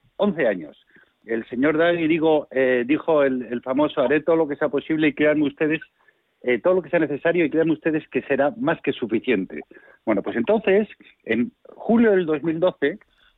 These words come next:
en España no estaba invirtiendo nadie. Y cuando digo nadie, me refiero a nadie, y menos los políticos. Entonces, llegaba una serie de fondos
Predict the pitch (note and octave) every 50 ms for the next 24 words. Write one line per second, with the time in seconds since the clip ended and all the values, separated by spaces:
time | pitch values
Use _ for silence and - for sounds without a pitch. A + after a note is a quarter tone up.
0 | _ _ - A2 A#2 A#2+ - - F#3 F#3 F3 F3 F#3+ F3 - - C3+ D#3 D#3+ -
1 | - F3+ F3 E3+ D#3 D3+ D3+ C#3+ - F3 F3 E3+ E3+ F3 F3 E3+ - _ - E3
2 | D3 - E2 - _ _ _ _ - - A#2+ A#2+ C#3+ C#3 C3+ D#3 F#3 G#3 G#3+ G#3+
3 | G3+ G#3 G3 G#3+ G#3 G3 F3 D3+ D#3+ D3 - F3+ F3+ D#3+ D3 B2+ A2 F#2+ F#2+ G2
4 | - - C#3 C#3+ D#3 F#3 G#3 G#3+ A#3 C4+ C4 - - - - _ _ _ _ _
5 | _ _ _ _ _ _ _ _ _ _ _ _ _ _ _ - A#2+ A#2 - -
6 | C#3+ C#3 B2 - - G2 - - - _ - _ - - - - _ _ B2+ C3
7 | E3 E3+ - C#3 - - _ - - _ _ - C3 D3 D3 F#3 G#3+ A3 A3+ A3+
8 | G#3 - - G#3 G#3+ G3+ F3+ - G#3+ G3+ G3 G3 - -